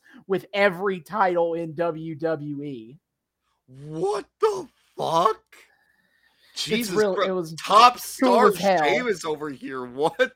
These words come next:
Speaker 2: the fuck?
Speaker 1: Mm-hmm. And then you immediately cut into the next story arc where Triple H comes and immediately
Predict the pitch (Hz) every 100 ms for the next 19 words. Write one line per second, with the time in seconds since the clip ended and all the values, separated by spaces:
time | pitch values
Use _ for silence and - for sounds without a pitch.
0 | - 220 175 120 _ _ 143 151 - 226
1 | - 233 - _ _ _ 208 202 220 240
2 | 226 _ _ _ _ _ _ _ 220 226
3 | 262 294 277 247 240 240 233 247 240 226
4 | - 214 214 202 202 190 180 196 208 -
5 | - 180 180 170 165 156 - _ _ _
6 | _ - 196 196 240 208 220 202 190 -
7 | 202 190 185 175 175 170 180 175 175 165